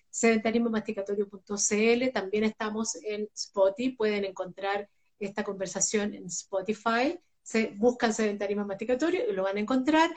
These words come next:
Y si quieren comunicarse con Alexandra, eh, pueden encontrar en la página los datos de ella, preguntarle si tienen alguna duda. Y ahí le cuentan que, que no, no entendieron nada lo que le dijo la dentista, le digo, pero que le, le cuente la,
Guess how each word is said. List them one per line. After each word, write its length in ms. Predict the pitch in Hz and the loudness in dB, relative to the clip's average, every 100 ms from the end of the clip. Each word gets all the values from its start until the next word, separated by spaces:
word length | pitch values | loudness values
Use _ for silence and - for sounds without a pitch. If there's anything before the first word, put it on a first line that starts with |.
| - _ - | -12 _ 2
Y 300 | 285 339 339 | 6 6 4
si 180 | - 233 | -2 2
quieren 260 | 247 233 233 | 6 6 4
comunicarse 680 | 220 208 202 208 208 220 | 0 0 0 -2 -2 -4
con 240 | 220 190 190 | -2 -4 -2
Alexandra, 800 | 180 180 208 208 214 214 220 - | -6 -4 -2 0 0 0 0 -4
eh, 320 | 196 190 180 - | -8 -6 -8 -4
pueden 280 | 202 196 | -2 -2
encontrar 440 | 190 180 175 196 190 | -4 -8 -8 -6 -4
en 120 | 190 | -4
la 100 | 180 | -4
página 400 | 190 185 208 180 | -8 -10 -10 -8
los 160 | 165 165 | -8 -2
datos 340 | 233 220 214 | -2 0 -2
de 100 | 214 208 | 2 2
ella, 220 | 202 202 - | 2 0 -4
preguntarle 960 | 185 175 175 220 208 208 202 196 196 | -6 -8 -6 0 2 2 0 -2 -4
si 180 | 185 185 | -6 -12
tienen 220 | 190 190 | -10 -8
alguna 380 | 180 175 180 180 | -8 -8 -8 -2
duda. 460 | 208 220 214 208 208 - - - | 0 4 4 4 0 -10 -18 0
Y 100 | 240 | 6
ahí 160 | 254 | 8
le 120 | 269 277 | 8 8
cuentan 400 | 269 269 269 226 | 6 6 4 4
que, 640 | 254 233 220 214 - 214 | 6 6 4 2 -2 -8
que 260 | - 208 196 185 180 - _ - 190 _ | -4 0 2 0 -2 -12 _ -20 -20 _
no, 80 | - 190 | -20 -6
no 100 | 214 | -4
entendieron 460 | 214 220 214 208 208 | -2 0 -2 -2 -2
nada 140 | 208 | 0
lo 100 | 214 214 | 0 0
que 60 | |
le 100 | 202 | 0
dijo 220 | 208 208 | -2 -4
la 100 | 202 | -10
dentista, 480 | 196 190 202 208 - - - | -10 -10 -8 -6 -6 0 6
le 140 | 233 | 6
digo, 100 | 208 214 | 4 0
pero 180 | 220 | 0
que 80 | 214 | 0
le, 140 | 202 202 202 220 | 0 -2 -10 -10
le 120 | 220 | -4
cuente 320 | 240 240 262 | 0 4 8
la, 200 | 269 269 | 8 10